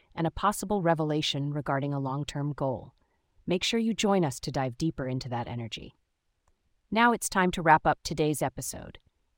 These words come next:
If you have questions or themes we would like for us to address in the horoscope, please get in touch at aries at pagepods dot com. Our email address is also in the show notes. If you like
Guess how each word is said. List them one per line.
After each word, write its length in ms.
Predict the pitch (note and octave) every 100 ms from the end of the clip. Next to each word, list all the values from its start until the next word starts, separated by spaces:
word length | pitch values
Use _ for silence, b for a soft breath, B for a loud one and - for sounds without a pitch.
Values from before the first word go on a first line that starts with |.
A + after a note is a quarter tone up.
| F3+
If 100 | F#3
you 80 |
have 240 | F3 F3 -
questions 480 | - G3+ - A#3 G#3+
or 80 |
themes 480 | D#3+ - F3+ F#3 F#3+
we 80 | F3
would 160 | D#3 D#3
like 240 | D#3 -
for 140 | -
us 160 | D#3 -
to 100 | D#3+
address 380 | D3 D3+ D3+ D#3+
in 60 |
the 80 | D3+
horoscope, 580 | C#3+ F3+ E3 - C3 B2+ _
please 300 | - D#4+ E4+
get 180 | - A#3
in 140 | A#3
touch 400 | G3+ - D#3 -
at 140 | C#3 - D3+
aries 480 | D#3 D#3+ D#3 D3+ - -
at 140 | C#3+ -
pagepods 560 | D3 C3 - B2+ A#2+ -
dot 220 | A#2 -
com. 380 | - A#2+ A#2 C3 _ _ _ _ _ _ -
Our 160 | F3+ -
email 300 | B3 A#3+ E3+
address 400 | D3+ D#3 D3+ -
is 140 | D#3 -
also 440 | G3 A3+ - D3+ C3
in 160 | D3
the 40 | D3
show 260 | - D3+
notes. 520 | C#3 A2 - - - - _ _ _ _ _ _ _
If 160 | - F#3+
you 80 |
like 240 | E3 E3